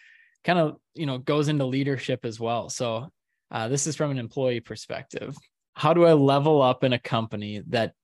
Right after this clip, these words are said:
doesn't give me instruction or a pathway to level up?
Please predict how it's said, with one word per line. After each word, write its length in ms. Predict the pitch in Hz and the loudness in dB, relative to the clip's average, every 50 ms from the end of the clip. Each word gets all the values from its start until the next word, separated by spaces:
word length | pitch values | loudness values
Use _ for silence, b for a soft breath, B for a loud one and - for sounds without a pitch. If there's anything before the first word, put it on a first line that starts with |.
| _ _ | _ _
doesn't 420 | - 139 135 143 139 156 156 147 - | 2 2 4 4 4 2 2 0 0
give 220 | - 139 135 127 | 0 0 2 2
me 260 | 131 131 127 127 127 | 0 0 0 0 -2
instruction 1080 | - 113 110 - - - - 127 113 131 135 - - - 175 175 190 202 185 180 180 - b b b b b b b _ _ _ | -4 -6 -10 -10 -10 -4 -2 0 0 0 -2 -4 -4 -2 -2 0 0 0 -2 -2 -4 -8 b b b b b b b _ _ _
or 160 | - 139 139 139 | 0 2 4 4
a 140 | 139 131 | 2 2
pathway 720 | - - - 143 127 131 131 131 131 - 127 123 110 113 113 | -2 -4 -4 -4 -2 0 0 -2 -4 -6 -8 -6 -6 -6 -6
to 160 | - - - | -8 -8 -8
level 380 | 107 110 113 117 107 110 107 101 | -6 -4 -4 -6 -6 -6 -8 -10
up? 180 | 90 71 64 | -10 -12 -16